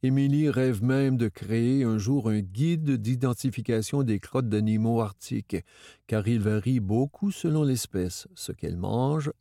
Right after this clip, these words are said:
la saison et même l'âge de l'animal. Pour faire découvrir ces trésors aux visiteurs de l'exposition Nanualuk au Centre des sciences,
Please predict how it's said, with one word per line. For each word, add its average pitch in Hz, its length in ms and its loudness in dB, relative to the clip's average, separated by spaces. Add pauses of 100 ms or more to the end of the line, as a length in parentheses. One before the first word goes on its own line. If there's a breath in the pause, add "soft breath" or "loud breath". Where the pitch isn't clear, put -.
la 87 100 -4
saison 113 580 -2 (320 loud breath)
et 110 100 0
même 117 400 2
l'âge 117 520 0
de 110 140 0
l'animal. 110 580 0 (1400)
Pour 135 220 0
faire 175 200 0
découvrir 151 680 0
ces 113 220 -4
trésors 113 600 0
aux 113 100 0
visiteurs 127 640 0
de 113 100 0
l'exposition 113 1000 -2
Nanualuk 117 800 0 (180)
au - 140 -2
Centre 120 480 -2
des 98 200 -2
sciences, 123 480 -2